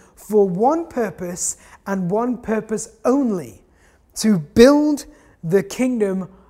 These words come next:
of God. This, as a message, uh, uh, for us as believers today, it means that if you have declared with your mouth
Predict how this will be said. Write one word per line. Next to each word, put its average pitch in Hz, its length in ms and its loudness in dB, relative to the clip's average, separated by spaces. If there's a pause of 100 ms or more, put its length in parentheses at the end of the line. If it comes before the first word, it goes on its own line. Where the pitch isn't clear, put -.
(160)
of 185 300 -6
God. 196 420 -4 (1200)
This, - 540 -2
as 202 160 -2
a 185 100 0
message, 220 640 -2 (220)
uh, - 60 -10 (100)
uh, - 180 -8
for 202 280 2
us 254 220 4
as 190 220 -6
believers 226 800 2
today, 196 720 -4 (580)
it 233 120 -6
means 262 280 2
that 220 120 4
if 254 180 -2
you 277 200 2
have 262 260 -8
declared 254 720 0
with 262 260 -6
your 262 160 0
mouth 202 600 -8